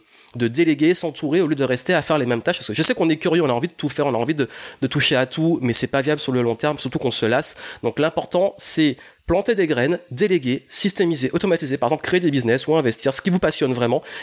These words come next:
et derrière vous allez pouvoir, euh, vous occuper sur des choses, euh, pour apprendre de nouvelles choses et peut-être expérimenter de nouveaux projets. Moi c'est vraiment, la métaphore que j'utilise c'est planter des graines, c'est vraiment ça, je plante une graine, je développe, je travaille beaucoup au début,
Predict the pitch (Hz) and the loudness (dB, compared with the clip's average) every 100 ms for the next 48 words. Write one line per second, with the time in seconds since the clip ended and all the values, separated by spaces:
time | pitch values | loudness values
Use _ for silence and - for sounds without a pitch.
0 | - 202 165 151 147 180 156 135 135 127 | 0 0 4 4 4 2 0 -2 -2 0
1 | 139 156 - - - - 113 110 107 104 | 0 0 -6 -20 -6 0 2 4 4 4
2 | 107 107 120 135 127 113 143 151 131 113 | 4 2 2 0 0 2 2 2 0 0
3 | 107 127 131 131 107 98 101 117 98 - | 0 2 2 4 2 2 0 -2 -2 -2
4 | 135 120 117 107 101 120 123 113 117 113 | 0 0 0 0 0 2 2 2 -2 -2
5 | - 113 110 139 120 113 117 - 107 95 | -4 -2 0 0 0 0 0 0 -2 -2
6 | - - - 143 175 160 165 196 196 135 | -6 -8 -2 0 2 4 4 4 4 4
7 | 135 151 185 175 190 180 147 139 151 175 | 4 2 2 0 0 -2 -4 -2 0 0
8 | - - 160 147 156 127 101 87 - 110 | 0 0 0 2 2 0 0 -4 -2 0
9 | 107 135 123 117 - - - 113 113 165 | 2 2 2 0 -2 -14 -8 -2 -2 0
10 | 175 165 139 113 120 139 - 107 123 151 | 0 0 0 2 2 2 0 -2 2 2
11 | 120 127 120 120 131 180 202 185 147 135 | 2 0 2 2 0 0 2 2 2 -4